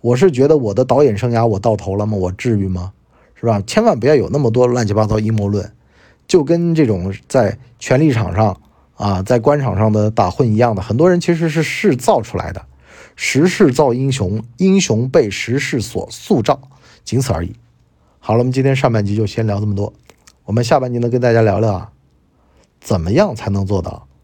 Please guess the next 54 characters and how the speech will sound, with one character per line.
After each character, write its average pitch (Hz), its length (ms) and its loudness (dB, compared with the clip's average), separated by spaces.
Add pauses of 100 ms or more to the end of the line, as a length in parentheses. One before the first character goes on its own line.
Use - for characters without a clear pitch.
(160)
自 160 240 0
己 85 180 -6
是 110 200 -2
自 113 160 -2
己 95 100 -6
的 92 120 -6
贵 98 200 2
人， 90 200 -4
这 120 100 -2
么 104 80 -2
屌？ - 260 -8 (680)
很 - 160 -4
多 131 120 6
人 135 100 4
就 135 80 4
说 135 200 2
了， 131 220 -2 (140)
我 98 100 -4
说 98 160 -2
啊， 80 160 -6 (500)
自 180 160 4
己 101 160 0
做 123 160 4
自 120 140 0
己 110 60 2
的 95 100 0
贵 98 160 2
人， 98 300 -2
说 - 200 0
起 123 120 4
来 110 100 4
简 107 180 -4
单 85 320 -6 (360)
啊， 92 360 -4 (480)
真 147 140 2
有 135 100 2
那 123 140 0
本 101 240 0
事， 107 240 2 (260)
我 104 120 -4
干 123 120 2
点 98 140 -2
啥 110 160 2
不 113 80 0
好， 110 100 0
我 92 140 0
自 110 140 0
个 104 80 2
儿 92 40 0
创 113 220 0
业 104 80 2
不 98 100 -2
好， 92 120 -4
哎， 156 260 0